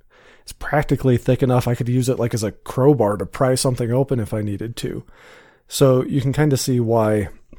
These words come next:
these two different knives are just designed for two totally different purposes. And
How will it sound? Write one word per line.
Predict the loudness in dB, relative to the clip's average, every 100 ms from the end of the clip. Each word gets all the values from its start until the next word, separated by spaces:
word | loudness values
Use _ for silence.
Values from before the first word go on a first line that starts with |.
| -20 _ -20 _ _ -20 -12
these | -10 0
two | 4
different | 4 2 -4
knives | -4 -4 -4 -6 -10 -10 -4
are | -2
just | 0 0 -2 -4 -10 -20 -8
designed | -4 0 0 0 -4
for | -4 -6
two | -4 -2 0
totally | 0 0 2 2
different | 0 -2 -4 -4
purposes. | -6 -6 -10 -10 -12 -14 _ _ _ _ -20 -20 _ 0
And | 2 2 0